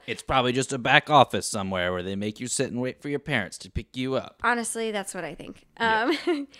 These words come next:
Speaker 2: <laughs> but, um, you pretty much have to wait there until Disney decides what to do. Sometimes the real police come and get involved. Sometimes it just sticks to Disney security. Um, most of the times people go to Disney jail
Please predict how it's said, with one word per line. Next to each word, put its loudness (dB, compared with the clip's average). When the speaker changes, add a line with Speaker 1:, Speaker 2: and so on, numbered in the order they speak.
Speaker 2:
<laughs> -14
but, 6
um, 4
you 4
pretty 2
much 2
have -2
to -2
wait -6
there -2
until -6
Disney -4
decides -6
what -12
to -12
do. -10
Sometimes 0
the -2
real -2
police -6
come -4
and -6
get -6
involved. 0
Sometimes -2
it -16
just 0
sticks -6
to -10
Disney -10
security. -6
Um, 2
most 4
of -2
the -4
times -2
people -8
go 0
to -4
Disney -4
jail -4